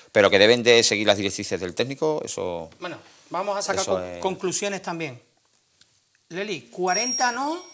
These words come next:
Speaker 2: Espera un momentito, que recibo un WhatsApp, si es de las votaciones o no. A ver, que yo vea esto. A ver.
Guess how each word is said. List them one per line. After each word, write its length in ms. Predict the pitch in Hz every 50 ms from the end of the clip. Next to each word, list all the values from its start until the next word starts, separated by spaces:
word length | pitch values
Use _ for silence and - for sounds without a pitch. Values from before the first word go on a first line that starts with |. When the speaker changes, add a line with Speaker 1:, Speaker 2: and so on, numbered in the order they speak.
| _ _ _ _ _ _ _ _ _ _ _ _ _ _ - - - - - - _ _ _ _ _
Speaker 2:
Espera 200 | _ - 139 139
un 40 | 127 123
momentito, 380 | 127 131 - 180 196 240 226 202
que 240 | 165 143 135 123 123
recibo 280 | 127 127 - - 147
un 100 | 139 135 131
WhatsApp, 360 | 131 - - - 233 285 - _ _ _ _ _ _ _ _ _ _ _ _ _ _ _ -
si 240 | - - - 139
es 80 | 139 131
de 80 | 135 131
las 120 | 127 123
votaciones 500 | 120 131 127 123 120 - - 143 135 127
o 60 | 127 139
no. 200 | 185 233 302 320 _ _ _ _ _ _ _ _ _ _ _ _ _ _ _ _ _ _ _ _ _ _ _ _ _ _ _ _ _ _ _ _ _ _ _ _
A 140 | - - 120 120
ver, 140 | 120 117 113
que 120 | - 117
yo 80 | 117 113
vea 140 | 117 127 170
esto. 360 | 202 196 - - 214 214 214 - _ _ _ _ _ _ _ _ _ _ _ _ _ _ _ _ _ _ _ _ _ _ _ _ _ _ _ _ _ _ _ _ _ _ _ _ _ _ _ _ _ _ _ _ _ _ _ _ _ _ _ _ _ _ _ _ _ _ _ _ _ _ _ _ _ _ _ _ _ _ _ _ _ _ _ _ _ _ _ _ _
A 160 | - - 123
ver. 340 | 127 151 180 196 208 - _